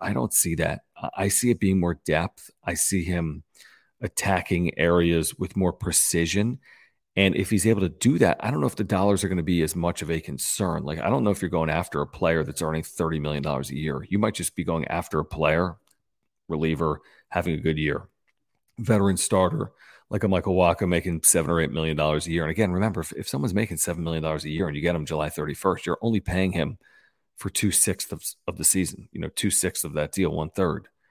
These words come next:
So two or three million dollars. So I'd be shocked if they took on tens and tens and tens of millions, but you take on a ten million dollar deal and you're paying one-third of it for the rest of the year, it's three million bucks. So I think he could do a move or two like that. I really do. I'm sure they could take on,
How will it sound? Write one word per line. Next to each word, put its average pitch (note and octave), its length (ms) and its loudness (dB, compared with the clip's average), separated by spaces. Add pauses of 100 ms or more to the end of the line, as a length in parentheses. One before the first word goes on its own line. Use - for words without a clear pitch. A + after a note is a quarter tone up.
(160)
So - 140 -6
two G2+ 240 0
or F2+ 80 0
three F2+ 220 -2
million D#2 260 0
dollars. E2 320 0
So - 100 -6
I'd - 200 -4
be A#1+ 120 -4
shocked - 460 0
if - 80 -14
they D2 100 -8
took - 280 -8
on - 240 -4 (420)
tens F#2 340 0
and D#2+ 160 -2
tens F2 320 0
and D2 160 -6
tens D3 300 -2
of G#2+ 160 -6
millions, C2+ 560 -6
but D#2 200 0 (520)
you - 60 -8
take A2 180 2
on G#2 60 4
a F2+ 40 -2
ten G2+ 220 2
million E2+ 180 2
dollar D#2 180 2
deal F2+ 520 0
and F2+ 80 -6
you're E2+ 80 -4
paying E2 360 -2
one-third D#2+ 400 0
of F#2+ 80 -2
it D2+ 140 0
for - 140 -4
the D#2+ 80 0
rest E2+ 140 0
of - 40 -8
the E2 60 -4
year, G#2+ 100 -2
it's - 120 -6
three G2 180 -2
million D#2 200 -2
bucks. - 460 -4 (640)
So B2 260 0
I E3+ 120 -4
think G2+ 200 -4
he F2 120 -8
could - 160 -8
do D#2 140 0
a C#2+ 60 -2
move D2 240 -2
or D2 60 -4
two D#2 240 -6
like D2 220 -2
that. D#2+ 240 2
I - 20 2
really E2+ 280 0
do. F2 280 0
I'm D#2+ 140 -6
sure A#2+ 180 -2
they F2+ 80 -4
could - 160 -12
take - 260 -6
on, D2 300 -6